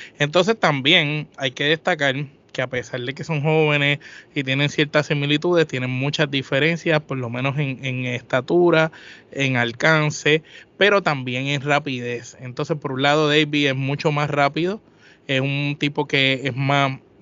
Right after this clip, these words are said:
es más comedido a la hora de atacar, pero es mucho más rápido y tiene un movimiento más ágil de, de los, de los golpes y los contragolpes. Sin embargo, García es un tipo un poquito más agresivo,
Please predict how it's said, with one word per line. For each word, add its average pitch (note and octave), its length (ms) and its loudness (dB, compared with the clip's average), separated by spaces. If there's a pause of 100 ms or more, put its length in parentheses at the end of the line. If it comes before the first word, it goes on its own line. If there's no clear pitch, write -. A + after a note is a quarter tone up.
(480)
es D#3 300 0 (360)
más D3+ 220 2
comedido F3+ 640 2
a E3 60 4
la D#3 100 4
hora D#3 140 2
de E3+ 60 4
atacar, F3 340 -2
pero C#3+ 240 -6
es A#2+ 80 -10
mucho D#3+ 260 -4
más D#3+ 180 -2
rápido F#3 320 0
y D3+ 60 -2
tiene D3 380 -2
un D3+ 280 -2
movimiento D3+ 680 0
más C#3 560 -4
ágil D3 420 0 (460)
de, C3 580 -2
de C3+ 160 -2
los, C3 140 -2 (200)
de C3 140 -2
los B2+ 140 -2
golpes E3 360 2
y E3 40 2
los D3 100 0
contragolpes. B2+ 720 -4
Sin D#3 80 0
embargo, F#3 340 2
García F#3+ 640 2 (560)
es D3 100 4
un F3 160 2
tipo D#3+ 560 0
un D3+ 120 -8
poquito E3+ 480 -2
más C#3+ 240 0
agresivo, D#3 760 2